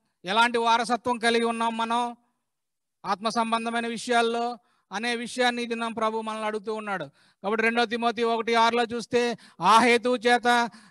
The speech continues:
నా హస్త నిక్షేపణ వలన నీకు కలిగిన దేవుని కృపావరము ప్రజ్వలింప చేయవలనని నిన్ను జ్ఞాపకం చేస్తున్నాడంట." ఏంటి, నేను నిన్ను ఆశీర్వదించాను, నీకు తలాంతులు వచ్చినాయి, దేవుని యొక్క తలాంతులు,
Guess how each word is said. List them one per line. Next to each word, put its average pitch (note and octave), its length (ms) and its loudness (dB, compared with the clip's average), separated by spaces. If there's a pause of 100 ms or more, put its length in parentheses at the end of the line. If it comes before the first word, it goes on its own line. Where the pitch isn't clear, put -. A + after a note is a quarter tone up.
నా G3 160 4
హస్త A#3 320 2
నిక్షేపణ A#3+ 560 2
వలన A#3+ 220 2
నీకు A#3+ 240 -2
కలిగిన A#3+ 320 2
దేవుని A#3 360 2
కృపావరము B3 680 4
ప్రజ్వలింప A3+ 720 -4
చేయవలనని G3+ 680 -4 (420)
నిన్ను F#3+ 420 -4 (360)
జ్ఞాపకం E3 680 -8
చేస్తున్నాడంట." C#3+ 680 -20 (880)
ఏంటి, F3 260 -8
నేను F#3+ 240 -2
నిన్ను F#3 220 2
ఆశీర్వదించాను, G#3+ 840 2
నీకు F3+ 160 -2
తలాంతులు G3 460 2
వచ్చినాయి, G#3+ 320 -2
దేవుని G3+ 340 -2
యొక్క G#3 180 -6
తలాంతులు, G3+ 640 -2